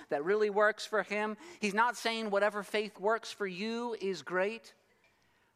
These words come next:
He certainly doesn't say all major religions are equally valid and essentially teach the same thing, which would not be true. He says,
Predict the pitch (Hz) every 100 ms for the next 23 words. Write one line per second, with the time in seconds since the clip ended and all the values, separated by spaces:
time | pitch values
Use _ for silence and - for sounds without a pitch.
0 | _ _ 185 - 240 247 240 202 185 202
1 | - 190 208 190 202 208 196 208 196 202
2 | 190 196 190 208 180 175 202 190 190 180
3 | 175 190 202 202 170 170 170 - 196 190
4 | 196 190 - 196 - 196 196 185 170 208
5 | 220 233 233 _ _ _ _ _ _ _
6 | _ _ 147 151 175 208 202 190 175 151
7 | 165 156 190 220 _ _ _ _ _ _
8 | _ _ _ _ 196 180 - 285 269 180
9 | 160 165 165 -